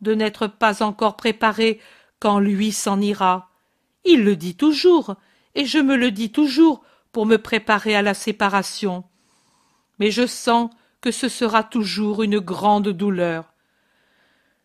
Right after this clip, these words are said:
Ne m'y fais pas penser », s'écrie André, et les autres lui font écho en soupirant. « Mais quand cela arrivera-t-il ? Il dit toujours : Bientôt.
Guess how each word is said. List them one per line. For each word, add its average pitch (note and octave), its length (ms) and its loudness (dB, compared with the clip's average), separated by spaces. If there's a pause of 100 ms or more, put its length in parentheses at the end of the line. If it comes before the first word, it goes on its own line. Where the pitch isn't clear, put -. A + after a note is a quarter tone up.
(160)
Ne A3+ 100 2
m'y A3+ 160 2
fais G#3+ 180 0
pas G#3+ 160 2
penser », A3 640 -4 (340)
s'écrie G#3 460 -4
André, F#3 520 -4 (280)
et G#3+ 100 -2
les G#3+ 300 -2
autres G#3 280 -2
lui G3+ 160 -2
font G3 240 -6
écho F#3 460 -4
en F3+ 80 -4
soupirant. « E3 760 -10 (1080)
Mais A#3 440 4 (200)
quand D4 180 -2
cela B3 420 4
arrivera-t-il ? G#3 920 0 (400)
Il C#4 180 2
dit D4 180 2
toujours : D#4 520 4 (280)
Bientôt. G#3 680 0